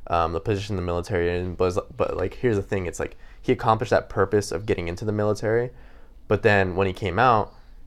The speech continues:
he lost that purpose, right? Um, so in his story, he, he becomes obese, um,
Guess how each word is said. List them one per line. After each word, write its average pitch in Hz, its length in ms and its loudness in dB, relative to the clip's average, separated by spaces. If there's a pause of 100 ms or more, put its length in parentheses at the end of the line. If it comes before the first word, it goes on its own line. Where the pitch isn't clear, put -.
(160)
he - 140 -2
lost 95 280 6
that - 320 0 (140)
purpose, 107 420 2
right? 87 260 2 (360)
Um, 82 560 2 (580)
so 98 460 6
in 95 180 -2
his 120 200 2
story, 92 460 4
he, 90 540 -4
he 90 500 -6 (760)
becomes 110 300 0
obese, 90 640 -2 (480)
um, 82 300 2